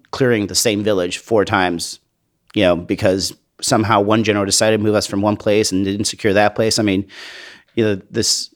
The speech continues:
you know, we have some of the best minds that are in the Pentagon, but we also have some of the dumbest minds in the Pentagon. And the question is, who's in charge that day? Um, you know, it, my job is to do the best I can for my constituents and to protect definitely our armed services.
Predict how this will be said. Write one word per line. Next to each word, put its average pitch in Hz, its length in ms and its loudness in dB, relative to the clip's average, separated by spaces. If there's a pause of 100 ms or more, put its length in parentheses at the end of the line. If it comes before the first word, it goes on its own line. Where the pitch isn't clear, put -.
you 110 100 -4
know, 107 100 0
we 110 120 0
have 123 120 4
some 139 120 0
of 131 60 2
the 113 60 2
best 110 520 2
minds 107 560 2
that 98 160 0
are 90 80 2
in 92 80 0
the 87 60 -4
Pentagon, 85 480 -4
but 95 60 -14
we 101 120 -2
also 98 220 0
have 98 180 0
some 98 180 -2
of 87 60 0
the 90 80 -2
dumbest 90 500 -2
minds 80 360 -4
in 104 60 -6
the 85 60 -6
Pentagon. 78 420 -6
And 82 80 -4
the 87 60 -6
question 90 360 -2
is, 82 180 -2
who's 101 200 -4
in 85 100 -4
charge 73 280 -4
that 65 180 -12
day? - 300 -6 (500)
Um, 80 500 2 (800)
you 120 100 0
know, 78 180 -2 (260)
it, - 280 -6
my 113 260 4
job 95 380 4
is 92 140 0
to 95 60 -6
do 92 120 -2
the 85 80 -2
best 82 260 0
I 78 100 0
can 80 400 -4
for 80 300 -6
my 76 160 -4
constituents - 840 -6
and 85 140 -4
to - 60 -12
protect - 520 -6 (260)
definitely 85 440 -2
our 78 160 -8
armed 85 200 -4
services. 87 540 -4